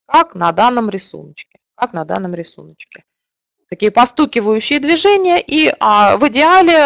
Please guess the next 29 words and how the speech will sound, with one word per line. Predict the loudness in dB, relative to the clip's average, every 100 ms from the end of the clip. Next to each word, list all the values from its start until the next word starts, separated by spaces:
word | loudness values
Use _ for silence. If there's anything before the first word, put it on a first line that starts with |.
| 0 -2
а, | -2 0 2 0
специалисты | -2 -2 0 2 -2 -10
тибетской | -10 -6 -6 -4 -6
медицины | -4 -6 -6 -6 -6 -4
делают | 0 2 2 2
это | 0 0
маслом. | 0 0 0 -8 -16 -18 _ _ _ _ _ _ _
То | -10
есть | -8
если | -8 -10
конституция, | -10 -10 -10 -6 -8 -4 -4 -4 -6 _
а, | -10 -8
ветер, | -4 -4 -2 -4 -4 _ _ _ -20 -20 _ _ _ _
а, | -6 -4 -2 -2 -2 -4 -4 -8 -10 -16
и, | -10 -8 -8 -10 _ _ _ _ _ _ _ _ _ -16
а, | -8 -6 -6
слизь, | -4 0 0 -2 -16 _ _ -6
лучше | -6 -4 -6
это | -6 -6
делать | -4 -4 -6
маслом. | -10 -10 -14 _ _ _ _ _ _ _ _ _
Что | _ -8
касается | -6 -2 -2 -2 -4
желчи, | 0 -2 -2 -6
там | -2 -2
можно | 0 -2 -2
масло | 0 0 -2 -6
не | -6
применять. | -6 -6 -6 -6 -8